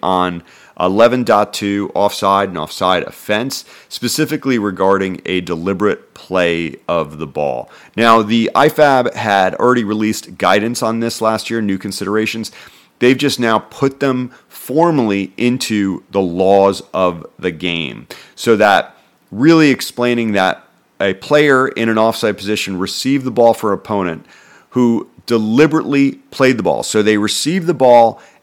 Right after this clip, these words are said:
and it came off a defender, uh, right before they received it. They were in an offside position, but it came off defender. But did that defender deliberately play the ball to them? And that's really important,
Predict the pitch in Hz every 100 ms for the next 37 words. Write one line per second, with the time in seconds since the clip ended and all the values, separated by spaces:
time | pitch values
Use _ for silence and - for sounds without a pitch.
0 | - 110 107 - 151 160 160 139 117 110
1 | 104 - 117 117 98 104 - _ _ _
2 | _ _ _ _ _ - 101 92 87 -
3 | _ - 92 131 135 123 - 117 107 117
4 | 135 135 - 87 78 95 92 95 135 151
5 | 139 - 127 120 101 98 101 87 85 -
6 | 127 120 117 98 98 85 - - - _
7 | - 117 - _ _ _ _ _ - _
8 | - 139 165 156 143 117 131 - 123 123
9 | 113 104 95 101 120 127 98 107 110 -
10 | _ _ - 90 98 101 85 76 67 60
11 | _ _ _ - 90 50 - - _ 82
12 | 92 113 120 - - 98 131 143 139 123
13 | - 101 76 92 85